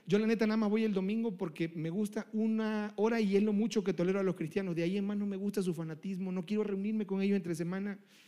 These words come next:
es uno de los cambios que el Señor pone. Cambia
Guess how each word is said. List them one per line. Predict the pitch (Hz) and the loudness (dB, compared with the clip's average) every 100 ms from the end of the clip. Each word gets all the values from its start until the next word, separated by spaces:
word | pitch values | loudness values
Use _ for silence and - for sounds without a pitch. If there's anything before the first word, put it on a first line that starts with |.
| - - _ _ _ _ - - - - - | -20 -20 _ _ _ _ -20 -20 -20 -20 -14
es | - 147 | -8 -2
uno | 165 | 2
de | 156 | 2
los | 147 | 0
cambios | 165 160 139 | -2 -2 -2
que | |
el | 131 | -4
Señor | 135 135 123 | -4 -4 -6
pone. | 123 107 107 _ _ _ _ _ _ - | -8 -8 -12 _ _ _ _ _ _ -4
Cambia | 190 226 202 175 123 | 4 6 8 6 4